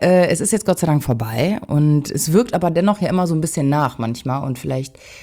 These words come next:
keine Ahnung, kann ich auch deswegen irgendwie noch nicht richtig schlafen, weil ich noch ein bisschen gestresst bin, aber, ähm, ja, wie dem auch sei, schauen wir mal, was wird. Heute gehe ich auf jeden Fall mal früher ins Bett und dann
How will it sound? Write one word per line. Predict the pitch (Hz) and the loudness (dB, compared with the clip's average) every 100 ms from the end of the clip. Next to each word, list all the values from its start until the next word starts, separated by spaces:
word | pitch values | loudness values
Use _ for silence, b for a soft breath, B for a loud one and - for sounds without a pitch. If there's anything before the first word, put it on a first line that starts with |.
| B - | B -6
keine | 147 123 - | -2 -2 -2
Ahnung, | 110 - | -6 -6
kann | 165 160 | -4 -2
ich | |
auch | 147 | -2
deswegen | 139 - 139 139 | -4 -6 -4 -2
irgendwie | 139 | -2
noch | 131 | -2
nicht | 135 139 | -4 -6
richtig | 160 - - | -10 -10 -10
schlafen, | - 208 220 226 - 214 - - B B B B B | -4 -2 -4 -6 -6 -8 -8 -18 B B B B B
weil | 190 | 2
ich | |
noch | 190 | 4
ein | 196 | 4
bisschen | 214 196 | 4 2
gestresst | - - 226 226 - | 0 0 0 0 0
bin, | 175 151 | 0 0
aber, | - 143 160 165 156 156 - | 0 0 2 4 2 0 -2
ähm, | 147 151 147 143 139 139 - - | -2 0 -2 -2 -4 -8 -14 -10
ja, | 90 - _ | -10 -10 _
wie | - 180 | -2 2
dem | 190 185 | 4 2
auch | - 147 | 0 0
sei, | 123 131 127 123 160 233 277 - | -2 -4 0 4 4 4 0 -8
schauen | - 170 190 | -2 2 4
wir | |
mal, | 170 156 | 4 2
was | 139 - | 0 0
wird. | 180 196 | 0 0
Heute | - 170 165 | 0 0 0
gehe | 147 | -4
ich | 147 | -4
auf | 135 | -6
jeden | 160 | -6
Fall | 151 | -4
mal | 135 | -6
früher | 123 185 165 | -4 -4 -2
ins | 143 | -4
Bett | - 139 - | -2 -2 0
und | 127 | 0
dann | 120 120 | 0 0